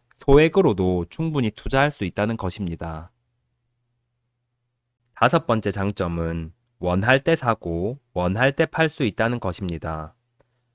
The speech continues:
삼성전자를 매수하려면 증권사 어플리케이션에 들어가서 삼성전자를 검색한 후 매수 버튼을 누르면 됩니다. 이티에프도 마찬가지입니다.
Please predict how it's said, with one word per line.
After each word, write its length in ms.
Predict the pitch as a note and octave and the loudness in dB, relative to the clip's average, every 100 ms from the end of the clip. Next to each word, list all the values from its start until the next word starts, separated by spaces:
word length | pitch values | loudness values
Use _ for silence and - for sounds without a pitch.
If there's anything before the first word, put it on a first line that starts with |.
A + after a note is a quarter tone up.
| _ _ | _ _
삼성전자를 840 | - A#2+ B2+ D#3+ E3+ B2 G2 G2 F#2 | -2 0 0 0 0 0 2 2 0
매수하려면 1000 | E2 E2+ G#2+ G2 E2+ E2+ F2 E2+ D#2 D#2+ _ _ | -2 -2 0 0 0 -2 -4 -4 -8 -14 _ _
증권사 540 | - A2 C#3+ D3 C3 | -4 2 2 2 0
어플리케이션에 800 | F#2 - A#2 A#2 C3 B2+ G#2+ F#2 | -2 -2 -4 -4 -4 -2 -2 -4
들어가서 720 | - F2 F2 E2 - F#2+ G2+ - _ _ _ _ | -4 -4 -4 -6 -4 -4 -4 -10 _ _ _ _
삼성전자를 840 | A#2 A2 A#2 C#3+ C#3+ G2+ F2+ F2+ F2+ | -2 -2 0 0 0 -2 0 -2 -2
검색한 640 | E2+ E2 - - G2+ G2 | -6 -8 -8 -4 -4 -4
후 420 | - - C#3+ D#3 - _ _ _ | -10 -4 -2 -2 -8 _ _ _
매수 320 | F2+ F2 D3 | -2 0 2
버튼을 460 | C3+ C3 - C3 F#2+ | 2 0 0 0 0
누르면 340 | F2 F#2+ G2+ | 0 0 0
됩니다. 560 | F#2 D#2+ D#2+ E2 D#2+ E2 _ _ _ _ _ _ _ _ | -4 -8 -8 -8 -8 -10 _ _ _ _ _ _ _ _
이티에프도 840 | B2 - E3+ E3+ - G2 F2+ G2+ B2+ | -2 0 0 0 0 2 2 0 -2
마찬가지입니다. 1200 | F2+ F2 B2+ B2 C3+ A#2+ F#2 E2 E2 E2 D#2+ E2 | -6 -4 -2 0 0 2 -2 -2 -4 -6 -6 -10